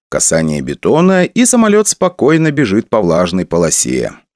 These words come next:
Парашют выходит без проблем, тормоза работают отлично – и даже нет того перекоса педали, как при выруливании.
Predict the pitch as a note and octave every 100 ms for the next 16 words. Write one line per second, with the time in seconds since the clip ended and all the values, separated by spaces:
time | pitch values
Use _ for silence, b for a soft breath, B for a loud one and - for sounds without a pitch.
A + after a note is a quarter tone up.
0 | _ - C2+ A1+ - - A3+ B3+ A#3+ A#2+
1 | D3 F#3 D3 F3 - D#3 E2+ D#2 F#2 F#2+
2 | - - C#2+ B1+ B1+ C#3+ D#3 F#2 C3 B2+
3 | G#2+ F#2+ - D2 G#2 F#2+ - F#2+ E2 -
4 | _ _ - D2 F#2 D#2+ A#2 A#2+ B2 F#2+
5 | D3+ - - G2+ D3 - A#2+ G#2+ C3 D3
6 | E3 G#2+ D#2+ E2+ D#3+ C#3 A#2 - G2 -
7 | F#2+ F#2 E2+ D#2+ D#2 D#2+ C#2